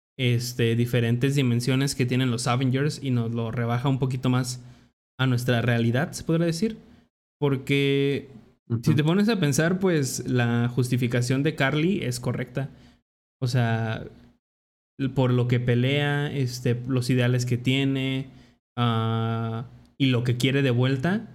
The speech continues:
Speaker 1: es, es, o sea, es algo muy válido. Ya si te pones a pensarlo bien, pero, pues, no son las acciones correctas al final.
Speaker 2: Ujú.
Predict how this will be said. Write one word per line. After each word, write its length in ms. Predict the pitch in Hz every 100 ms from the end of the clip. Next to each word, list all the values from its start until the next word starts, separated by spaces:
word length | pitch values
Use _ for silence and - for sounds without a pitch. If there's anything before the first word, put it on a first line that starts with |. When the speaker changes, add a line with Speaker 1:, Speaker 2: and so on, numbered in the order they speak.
| - _ _ _ -
Speaker 1:
es, 280 | 127 - -
es, 180 | 135 147
o 80 | 135
sea, 160 | 135
es 160 | 131 127
algo 200 | 147 147
muy 180 | 143 143
válido. 480 | 131 147 151 131 123 - - _ _ _ _ _ _ 127
Ya 100 | 123
si 100 | 147
te 80 |
pones 180 | 123 127
a 60 | 127
pensarlo 340 | 113 120 117
bien, 300 | 120 135 135 -
pero, 160 | 123 123
pues, 100 | 127
no 120 | 127
son 160 | 135 135
las 120 | 127
acciones 400 | 123 131 127 123
correctas 440 | 123 120 113 123 123
al 120 | 120
final. 260 | 123 120
Speaker 2:
Ujú. 100 | 123